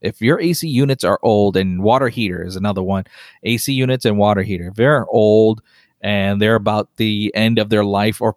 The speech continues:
past their <laughs> end of their life, you may wanna get those replaced as well. Uh, get us, if it's not at the end of life, make sure you get a maintenance done on them. Make sure they're ready to go so you don't have any issues during the inspection.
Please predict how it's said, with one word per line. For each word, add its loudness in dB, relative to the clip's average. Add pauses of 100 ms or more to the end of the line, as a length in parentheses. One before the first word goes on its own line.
past 0
their 2
<laughs> -2
end 0
of -2
their 0
life, -2 (380)
you 0
may 4
wanna 2
get -2
those 0
replaced -6
as -6
well. -10 (360)
Uh, -2
get 0
us, -2
if 0
it's -2
not 2
at 0 (240)
the 0
end 2
of 2
life, 2
make 0
sure 2
you 2
get -4
a -4
maintenance -4
done -6
on 0
them. 0
Make -2
sure 0
they're 0
ready -2
to -6
go 0
so 0
you 2
don't 2
have 0
any 0
issues 0
during -2
the -6
inspection. -6